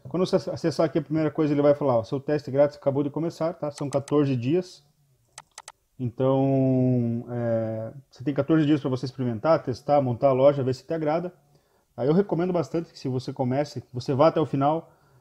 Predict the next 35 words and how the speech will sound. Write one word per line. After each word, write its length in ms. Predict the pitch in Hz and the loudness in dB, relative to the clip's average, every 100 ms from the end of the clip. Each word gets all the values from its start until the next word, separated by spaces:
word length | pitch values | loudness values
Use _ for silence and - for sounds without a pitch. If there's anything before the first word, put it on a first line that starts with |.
| _ _ - | _ _ -6
é, 420 | 123 120 120 117 | -4 -2 -2 -2
não 160 | 127 | 0
desista 520 | 147 143 127 175 - 143 | 2 4 6 4 4 4
logo 240 | 143 147 | 6 4
no 80 | 139 | 0
começo, 440 | 135 139 151 - _ _ 113 107 | -2 -2 -4 -10 _ _ -12 -12
se 100 | - | -10
você 100 | - | -8
tiver 160 | 127 139 | -2 0
alguma 200 | 135 135 | 2 0
dificuldade. 560 | 123 - 127 131 147 - _ _ | -4 -6 0 2 0 -4 _ _
Igual 200 | 127 151 | 0 2
eu 40 | 165 | 2
falei, 220 | 156 139 | 2 0
se 140 | - | 0
você 260 | 156 180 185 | 0 0 2
usar 160 | 165 170 | 2 2
o 60 | |
nosso 240 | 160 143 151 | 2 0 -2
link 160 | 160 | 0
de 40 | 151 | 0
afiliado, 540 | 139 143 143 160 139 - _ _ _ _ _ | 0 2 2 2 -2 -12 _ _ _ _ _
você 140 | 143 | -8
pode 240 | - 175 | 0 0
entrar 160 | 180 185 | 2 -2
em 20 | |
contato 260 | 170 156 - | -2 -4 -6
comigo 300 | 147 147 165 | -4 -2 0
que 80 | 151 | -2
eu 80 | |
vou 140 | 131 123 | -2 -2
te 80 | 151 | 0
dar 140 | 143 | 2
uma 100 | 131 | 2
mão, 260 | 117 170 | 0 -4